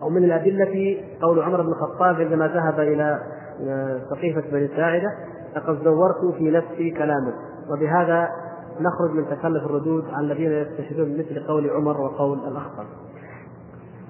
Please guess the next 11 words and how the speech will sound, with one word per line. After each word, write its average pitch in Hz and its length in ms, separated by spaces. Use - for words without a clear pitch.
هذا 185 120
ما 254 160
في، 202 300
ما 254 120
في 220 120
خلاف 170 280
في 151 100
هذا. 151 200
نحن 156 240
نقول، 214 380
وقد 170 160